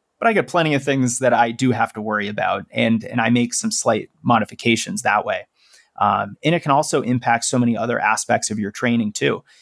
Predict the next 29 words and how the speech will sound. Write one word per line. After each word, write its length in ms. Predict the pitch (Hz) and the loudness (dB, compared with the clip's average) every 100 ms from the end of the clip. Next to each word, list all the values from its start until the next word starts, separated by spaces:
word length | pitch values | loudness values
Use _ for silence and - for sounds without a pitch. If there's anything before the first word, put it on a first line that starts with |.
| _ | _
You 80 | 120 | 0
know, 100 | 123 | 0
I 120 | 123 | 0
can 100 | 180 | 0
actually 320 | 175 135 139 123 | 0 0 -2 0
look 240 | 123 143 | 0 2
at 60 | 131 | 0
a 60 | |
pair 260 | - 131 123 | 0 2 2
of 100 | - | 0
shoes 540 | - 139 165 208 - _ _ _ - | 0 2 2 0 -4 _ _ _ -6
and 240 | 135 131 120 | 0 2 0
see 480 | - 165 151 131 | -2 0 2 2
just 260 | 120 143 156 | 2 0 0
from 180 | 165 131 | 0 0
the 60 | |
look 280 | 117 131 165 | 2 2 2
of 100 | 117 | 2
it 200 | 117 110 | 2 0
whether 380 | 113 131 139 139 | 0 2 2 2
or 60 | 127 | 2
not 300 | 127 117 104 | 2 2 0
that's 180 | 123 | -2
gonna 140 | - 117 | 0 0
bother 380 | 117 120 120 113 | 4 4 4 0
my 200 | 110 101 | -2 -4
I 120 | 104 | -4
T 160 | - 196 | 2 4
band 380 | 117 101 104 | 4 0 -8